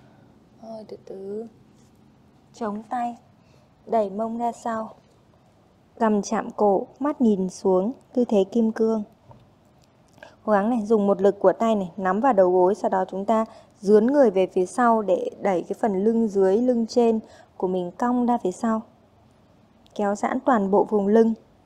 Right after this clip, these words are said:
Năm, hít thở đều. Bốn, ba, hai và một.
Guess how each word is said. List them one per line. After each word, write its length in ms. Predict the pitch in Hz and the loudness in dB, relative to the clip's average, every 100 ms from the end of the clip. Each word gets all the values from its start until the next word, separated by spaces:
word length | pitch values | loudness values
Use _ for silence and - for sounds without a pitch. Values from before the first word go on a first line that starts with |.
| _ _ _ _ _ _ _ - | _ _ _ _ _ _ _ -2
Năm, 340 | 226 240 233 - _ _ _ _ _ _ - | 2 4 2 -4 _ _ _ _ _ _ -8
hít 140 | 302 - | -6 0
thở 200 | 226 175 | 0 2
đều. 380 | 185 185 175 175 _ _ _ _ _ - | 2 0 0 -4 _ _ _ _ _ -2
Bốn, 420 | 196 190 202 285 - _ _ _ _ _ _ _ _ _ _ _ _ _ _ _ | 4 4 4 -2 -6 _ _ _ _ _ _ _ _ _ _ _ _ _ _ _
ba, 440 | 233 240 233 233 233 - _ _ _ _ _ _ _ _ _ _ _ _ _ _ _ | 0 2 2 -2 -8 -18 _ _ _ _ _ _ _ _ _ _ _ _ _ _ _
hai 600 | - - - 233 233 233 233 _ _ _ _ _ _ _ _ _ _ _ _ _ - | -18 -10 -4 0 0 -2 -8 _ _ _ _ _ _ _ _ _ _ _ _ _ -6
và 160 | 226 | -4
một. 420 | 208 208 196 - | 0 0 0 -4